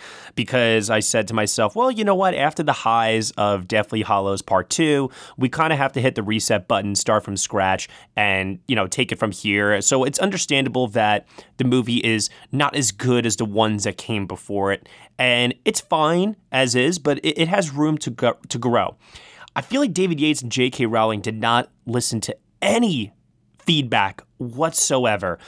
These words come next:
All they and Warner Brothers did was look at the money, and that was it.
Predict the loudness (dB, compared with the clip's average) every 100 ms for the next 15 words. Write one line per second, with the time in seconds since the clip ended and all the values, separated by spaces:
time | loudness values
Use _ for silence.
0 | -20 -20 -20 _ -4 0 2 2 0 0
1 | 2 2 2 2 2 2 0 -2 0 0
2 | 0 0 -2 0 0 2 2 2 -2 -6
3 | _ -20 _ -6 0 2 2 0 -2 0
4 | 0 0 0 -4